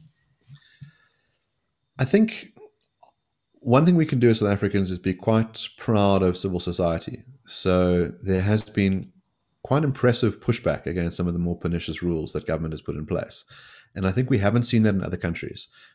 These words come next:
A lot of other countries have been much more, uh, obedient,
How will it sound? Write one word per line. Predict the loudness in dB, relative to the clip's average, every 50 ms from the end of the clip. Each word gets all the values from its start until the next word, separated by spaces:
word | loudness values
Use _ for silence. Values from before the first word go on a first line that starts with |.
| _ -10
A | -2
lot | 0 2 2
of | 2 2
other | 2 2 2 2
countries | 0 -2 -2 0 -2 -4 -2 -2
have | -4 -4 -2
been | -2 0 0 -2 -2 -6 -8 _ _ _ _ _ -4
much | -2 0 0 -2 -2 -4
more, | -2 0 0 2 2 2 2 2 2 2 0 -2 -6 -6
uh, | -4 -2 -2 -2 -2 -2
obedient, | -4 -2 -2 0 0 0 0 0 -4 -8